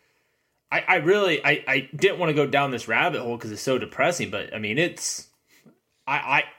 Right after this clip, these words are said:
I tried to think of the worst games. I tried to just spot check 'em. Like, the twenty twenty Northwestern game comes to mind, and people freaked out 'cause he had one interception. Like, I mean, it, it's, yeah, I don't, I mean, he's ha-,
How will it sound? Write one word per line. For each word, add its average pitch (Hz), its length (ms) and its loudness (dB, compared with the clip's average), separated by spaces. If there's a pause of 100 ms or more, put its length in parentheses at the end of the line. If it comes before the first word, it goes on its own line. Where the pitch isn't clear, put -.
(160)
I 143 80 4
tried 185 180 2
to 156 80 0
think 156 240 0
of 123 100 -2
the 120 80 -2
worst 135 400 -2
games. 135 240 2
I 117 80 4
tried 139 220 0
to 123 80 -2
just 117 220 -4
spot 123 360 0
check 120 240 0
'em. 110 220 -2 (360)
Like, 120 200 2
the 127 240 0 (600)
twenty 190 220 4
twenty 165 240 4
Northwestern 139 640 2
game 127 220 2
comes 123 260 -2
to 117 60 -6
mind, 120 420 0 (800)
and 139 140 0
people 165 200 4
freaked 165 300 2
out 170 160 2
'cause 139 100 -8
he 147 80 4
had 107 220 0
one 156 220 2
interception. 107 840 -4 (440)
Like, 139 600 2
I 160 180 4
mean, 135 420 2
it, 170 40 2
it's, 160 400 2 (1400)
yeah, 151 200 2
I 123 160 4
don't, 143 280 0
I 147 40 -6
mean, 135 200 2
he's 151 200 2
ha-, 135 120 -4